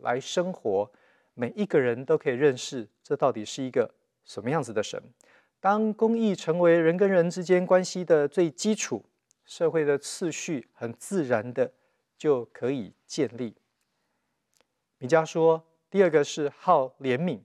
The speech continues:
每一个社会都会有人落在苦难当中，每一个社会都会有人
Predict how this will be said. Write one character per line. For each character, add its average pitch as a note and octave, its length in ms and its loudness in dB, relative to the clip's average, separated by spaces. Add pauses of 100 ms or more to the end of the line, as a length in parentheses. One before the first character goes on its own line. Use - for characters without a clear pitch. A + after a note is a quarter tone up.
(600)
每 C#3 180 -4
一 - 20 -6
个 F#3+ 120 4
社 G3 220 -2
会 E3+ 300 2
都 E3 180 2
会 E3+ 140 2
有 C3+ 120 4
人 A#2+ 440 0
落 D#3+ 120 4
在 D3 260 2
苦 - 260 -14
难 D3 180 -4
当 D3 180 -2
中， C#3 280 0 (720)
每 A#2+ 160 -8
一 - 20 -8
个 C#3+ 140 0
社 E3+ 180 2
会 E3 140 4
都 D#3+ 160 0
会 D#3 160 2
有 A#2+ 160 2
人 A2+ 400 -4